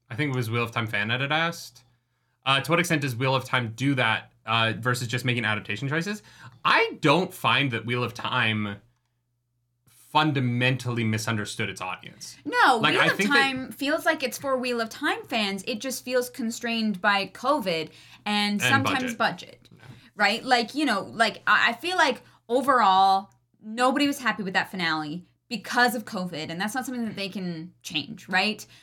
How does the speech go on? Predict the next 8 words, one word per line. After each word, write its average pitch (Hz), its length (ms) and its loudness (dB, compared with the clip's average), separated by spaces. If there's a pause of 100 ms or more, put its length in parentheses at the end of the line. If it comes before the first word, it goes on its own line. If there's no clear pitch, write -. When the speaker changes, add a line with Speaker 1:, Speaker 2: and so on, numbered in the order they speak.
(180)
Speaker 2:
And 247 200 2
there 269 140 8
are 277 80 8
definitely 330 380 -4
changes 277 500 0
that 233 160 4
are 220 140 2
made 196 720 0